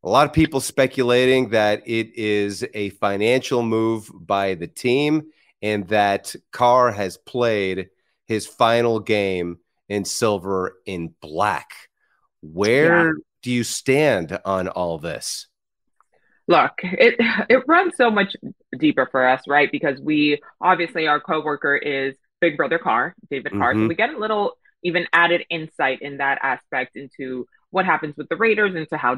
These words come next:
Speaker 2: Derek is feeling. But I think Derek has been, has worn his heart on his sleeve,
Speaker 1: He has.
Speaker 2: especially this season, but throughout his entire career. He's one of those players that gets up on the podium and lays it all out there, takes full accountability.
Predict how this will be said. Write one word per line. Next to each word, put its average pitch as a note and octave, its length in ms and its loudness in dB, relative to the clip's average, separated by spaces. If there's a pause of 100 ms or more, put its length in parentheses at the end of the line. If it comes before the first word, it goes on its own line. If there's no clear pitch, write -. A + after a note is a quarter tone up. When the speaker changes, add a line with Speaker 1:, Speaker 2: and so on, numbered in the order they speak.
Speaker 2:
Derek F#3 320 2
is E3 180 -4
feeling. E3+ 340 -4
But D#3 120 0
I D#3+ 80 0
think A#3 240 -6
Derek D#3+ 320 4
has C#3 140 -4 (100)
been, C#3+ 160 -4 (640)
has F#3 180 -2
worn G#3 360 2
his B3+ 140 0
heart E3+ 240 4
on D#3 140 0
his D3 180 -12
sleeve, C#3 440 -6 (840)
Speaker 1:
He F#3 60 0
has. G3 100 -4
Speaker 2:
especially G3+ 460 0
this E3 280 0
season, G3 340 -6
but F#3+ 180 -2
throughout G#3 340 0
his G3+ 120 -6
entire D3 400 -2
career. B2+ 340 -6
He's C#3 180 -10
one F3+ 140 -4
of D#3 80 -8
those D3+ 160 -2
players C#3 320 -2
that C#3 180 0
gets F3+ 180 2
up G3 120 -2
on D#3+ 140 -2
the D3 60 -10
podium C#3 380 -4
and C3 100 -14
lays C3+ 220 2
it C3 60 -6
all B2+ 180 6
out A#2+ 180 4
there, B2+ 140 0
takes - 260 -8
full C#3+ 180 2
accountability. B2 640 0